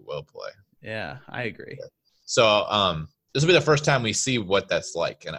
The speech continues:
Speaker 1: I don't, I mean
Speaker 2: Oh, man. No, we'll see it against the Bulls, unless Brogdon does play.
Speaker 1: Well, that's what I'm
Speaker 2: Man,
Speaker 1: saying.
Speaker 2: that's a great
Speaker 1: I'm,
Speaker 2: point.
Speaker 1: I'm
Speaker 2: That's gonna be awesome.
Speaker 1: I'm saying we'll probably for sure see it this time.
Speaker 2: Right, right.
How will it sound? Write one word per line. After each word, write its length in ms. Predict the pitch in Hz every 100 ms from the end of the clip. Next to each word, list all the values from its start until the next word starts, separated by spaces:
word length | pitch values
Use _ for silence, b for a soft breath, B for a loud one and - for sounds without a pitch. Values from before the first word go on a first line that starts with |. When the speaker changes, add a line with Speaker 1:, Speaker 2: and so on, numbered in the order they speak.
| -
Speaker 1:
I 80 |
don't, 220 | 95 98 -
I 100 | 131
mean 120 | 139
Speaker 2:
Oh, 60 | 113
man. 340 | 120 120 98
No, 220 | 113 143
we'll 120 | 160 165
see 140 | -
it 60 | 165
against 240 | 151 139
the 80 | 139
Bulls, 480 | - - 120 110 -
unless 240 | 117 123 -
Brogdon 240 | - 87
does 100 | -
play. 220 | - - 85
Speaker 1:
Well, 100 | 160
that's 20 |
what 60 | 156
I'm 40 |
Speaker 2:
Man, 60 | 220
Speaker 1:
saying. 120 | -
Speaker 2:
that's 220 | 170 175
a 40 | 165
great 360 | 139 156 165 139
Speaker 1:
I'm, 40 |
Speaker 2:
point. 120 | 156
Speaker 1:
I'm 80 | 135
Speaker 2:
That's 240 | 160 165
gonna 100 | 165
be 140 | 135 120
awesome. 560 | 113 117 - - - -
Speaker 1:
I'm 120 | 151
saying 180 | 160 160
we'll 80 | 147
probably 220 | 156 143
for 160 | 123
sure 340 | 117 - 131 113
see 220 | - 101
it 80 | 73
this 180 | 80 -
time. 160 | 65
Speaker 2:
Right, 320 | - 131 131 -
right. 240 | - -